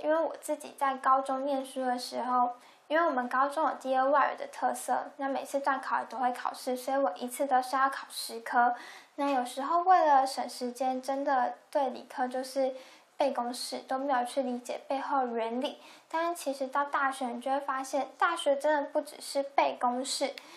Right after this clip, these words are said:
其实原理真的很重要。尤其大学其实能出的题目真的是百百种，所以你懂得原理，你才可以面对各种的考题。那如你未来做研究的时候，你也会因为懂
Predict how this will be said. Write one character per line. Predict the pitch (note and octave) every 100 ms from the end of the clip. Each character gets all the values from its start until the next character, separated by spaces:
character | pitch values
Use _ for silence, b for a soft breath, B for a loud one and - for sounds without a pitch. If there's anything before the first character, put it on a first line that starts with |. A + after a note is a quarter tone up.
| B
其 | - C4+
实 | C4+ C#4+ C#4
原 | C#4 C4+
理 | E4 C4+
真 | B3+ C4
的 | C#4
很 | C#4 C4 -
重 | - B3
要。 | B3 B3+ C4
尤 | C4 C#4
其 | C#4+ D4+
大 | D4+ E4+
学 | E4+ C#4+ B3+
其 | -
实 | B3+
能 | C4 C4 B3+ B3+
出 | - D4+
的 | C#4
题 | C4+ A#3+
目 | B3+ C#4+
真 | C#4 C#4
的 | C4
是 | C4 C#4+
百 | C#4 A#3+
百 | A#3+ B3 C#4
种， | - D4 - B B B
所 | - -
以 | D4 D#4+ D4 B B
你 | C4
懂 | C4 D4 B3+
得 |
原 | B3 B3 A#3+
理， | C#4 -
你 | -
才 | - B3
可 | B3
以 | C#4 B3+
面 | B3 C4
对 | C4
各 | C4 D#4
种 | C#4+ -
的 | -
考 | - -
题。 | - - C4+ B B -
那 | C#4+ C4+ B3+ B3+
如 | C4
你 | C4 B3 A#3
未 | F4
来 | F4 D4
做 | D4 F4
研 | D4+ B3+
究 | D#4
的 | C#4+
时 | C4+ -
候， | B3+ C#4+
你 | C4 B3 B3+
也 | B3
会 | B3 C4+
因 | C4+
为 | C#4
懂 | C#4 C4+